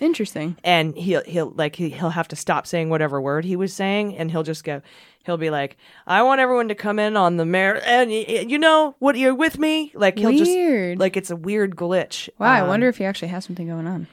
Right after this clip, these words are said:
Speaker 1: Probably.
Speaker 2: A lot of people are, are saying, uh, 'cause he's got this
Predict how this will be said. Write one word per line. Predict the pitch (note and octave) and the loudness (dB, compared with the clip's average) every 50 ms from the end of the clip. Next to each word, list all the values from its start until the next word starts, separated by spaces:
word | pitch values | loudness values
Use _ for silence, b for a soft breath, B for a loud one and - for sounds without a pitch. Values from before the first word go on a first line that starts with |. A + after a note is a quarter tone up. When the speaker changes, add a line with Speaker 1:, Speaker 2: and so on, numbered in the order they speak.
| _ _ - | _ _ -6
Speaker 1:
Probably. | - E3+ G#3 G3+ F3 E3 G3 G3+ E3 F3 - | -2 0 0 0 0 0 0 0 0 0 2
Speaker 2:
A | G3+ G#3 | 2 4
lot | A3 B3 D4+ | 6 4 4
of | G4 F4+ | 4 2
people | G4+ G4 G4 G4+ | 0 2 4 4
are, | F4+ E4 D#4 C#4+ | 4 6 4 4
are | - C4 C4+ | 4 2 0
saying, | B3+ - B3+ C#4 D4+ C#4+ F#3 G2+ G#2 - - | 0 0 -2 0 2 0 0 -2 -4 -10 -8
uh, | - D#3+ D#3 D#3 | -4 -2 -2 -2
'cause | D#3 - F3 | -2 -4 -4
he's | F3 F#3+ F3+ | -4 -4 -6
got | - G3+ G3 - | -6 -10 -10 -10
this | G#3+ - - | -12 -14 -14